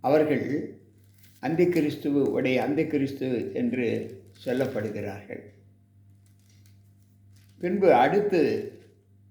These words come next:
குணலட்சணம் என்னவென்றால், யோவான் நான்காவது அதிகாரம் மூன்றாவது வசனம், "மாமிசத்தில் வந்த இயேசு கிறிஸ்துவை அறிக்கை பண்ணாத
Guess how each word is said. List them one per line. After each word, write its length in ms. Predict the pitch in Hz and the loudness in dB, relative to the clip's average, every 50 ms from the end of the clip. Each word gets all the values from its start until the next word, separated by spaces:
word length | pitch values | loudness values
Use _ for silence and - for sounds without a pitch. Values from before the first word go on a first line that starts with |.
| _ | _
குணலட்சணம் 640 | 139 143 151 160 151 147 139 139 - 143 131 127 123 123 | -2 0 2 4 4 4 2 0 -2 -2 -2 -2 -2 0
என்னவென்றால், 880 | 123 127 131 123 117 110 107 101 113 135 151 - - - - - - - - - - - - - _ _ _ _ | 0 0 0 0 -2 -2 -4 -2 0 0 0 0 -2 -6 -10 -14 -20 -20 -20 -20 -20 -20 -20 -20 _ _ _ _
யோவான் 640 | - 131 147 160 156 151 135 123 117 - - - - - - - - - _ _ _ _ _ _ _ _ _ _ _ _ _ _ _ _ _ _ _ _ _ _ _ - | 0 4 6 6 6 6 4 4 2 -2 -6 -12 -16 -20 -20 -20 -20 -20 _ _ _ _ _ _ _ _ _ _ _ _ _ _ _ _ _ _ _ _ _ _ _ -8
நான்காவது 680 | - 123 139 156 175 175 170 180 175 165 156 151 139 139 | -4 0 2 2 2 4 4 2 4 4 4 2 4 2
அதிகாரம் 800 | 131 120 131 131 120 123 113 120 127 151 147 127 - - - - | 2 2 0 -2 -2 0 -2 0 0 0 -2 -2 -4 -8 -10 -6
மூன்றாவது 580 | 139 151 175 170 165 160 151 143 127 117 110 110 | -2 -2 -2 0 2 2 2 2 2 0 -4 -4
வசனம், 540 | 107 110 - - 120 120 113 107 - - | -6 -6 -8 -8 -10 -10 -10 -10 -12 -8
"மாமிசத்தில் 720 | - 113 123 160 190 196 180 - 180 175 - - 180 165 156 | -4 -2 0 0 0 -2 -2 -2 -2 -2 -2 0 0 0 2
வந்த 260 | 143 143 151 143 135 | 2 0 0 0 0
இயேசு 400 | 117 160 196 - - - 156 - | 2 2 0 0 0 -2 -4 -4
கிறிஸ்துவை 640 | - 151 135 127 - - 139 131 139 135 135 - - | -4 -4 -6 -6 -6 -8 -4 0 0 2 0 0 -2
அறிக்கை 420 | - 113 123 143 143 - - 151 143 | -2 -2 -2 -2 -2 -2 -2 -2 -2
பண்ணாத 680 | - - 113 120 110 110 110 104 98 131 147 147 - | -2 -4 -4 -4 -4 -4 -4 -4 -2 0 0 0 0